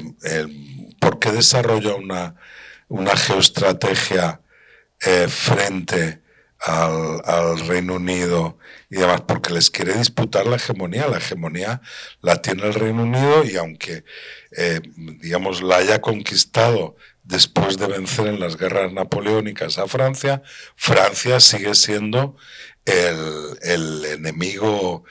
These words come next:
o sea, seguiría siendo la Unión Soviética de los Estados Unidos, ¿no?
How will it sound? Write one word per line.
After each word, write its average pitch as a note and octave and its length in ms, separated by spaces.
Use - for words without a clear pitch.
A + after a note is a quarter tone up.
o - 80
sea, E2+ 180
seguiría E2+ 580
siendo G#2 320
la G2+ 140
Unión G2+ 240
Soviética A2 880
de E2 400
los D#2 300
Estados F2+ 480
Unidos, D#2 540
¿no? A#2 260